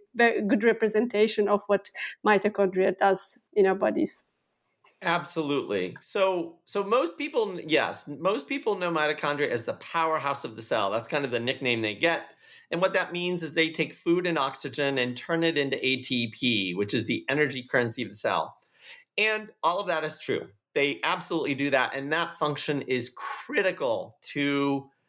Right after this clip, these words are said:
Speaker 2: our human survival.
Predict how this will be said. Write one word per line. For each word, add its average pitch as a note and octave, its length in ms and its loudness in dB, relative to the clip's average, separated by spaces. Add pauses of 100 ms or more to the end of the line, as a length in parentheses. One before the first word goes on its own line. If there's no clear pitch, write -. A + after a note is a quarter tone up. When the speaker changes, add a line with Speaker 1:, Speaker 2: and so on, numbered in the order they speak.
(640)
Speaker 2:
our C3 580 0
human D#3 420 -2
survival. G#2+ 640 -2